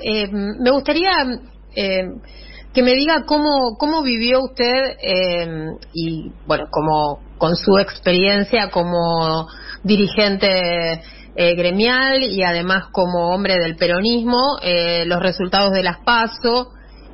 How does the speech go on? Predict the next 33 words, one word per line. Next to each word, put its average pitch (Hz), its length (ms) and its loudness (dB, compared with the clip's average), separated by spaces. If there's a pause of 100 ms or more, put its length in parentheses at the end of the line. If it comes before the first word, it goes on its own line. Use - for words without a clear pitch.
(160)
lo 208 240 4
que 226 120 -2
se 208 140 -6
vivió, 190 380 0 (400)
eh, 165 320 -2
hacia 165 520 -2
adentro 185 580 0
de, 170 320 0
eh, 156 500 -4
el 143 280 -4
oficialismo, 180 720 0
de 175 60 2
la 156 140 0
coalición 160 400 0
de 175 80 4
gobierno 175 420 2
la 170 120 2
última 170 400 0
semana. 214 640 0 (1080)
¿Cómo 302 160 2 (120)
siente 294 360 0 (420)
usted 214 340 -2
que 208 140 -4
hoy 208 380 0
está 185 260 -4
parado 185 560 0
el 175 120 -2
gobierno 190 520 0 (140)
y 190 100 -4
la 175 140 0
sociedad 175 640 0
después 185 420 -2
de 190 260 0